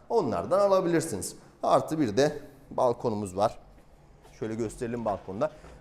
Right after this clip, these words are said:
Bakın şurada siteler var. Bir iki yıl önce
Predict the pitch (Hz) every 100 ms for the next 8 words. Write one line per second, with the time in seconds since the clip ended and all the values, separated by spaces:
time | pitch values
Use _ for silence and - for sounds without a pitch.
0 | - 175 180 156 - 185 180 - 202 170
1 | 123 110 156 - - - - - - -
2 | - - - - - 110 143 170 - 208
3 | 185 175 143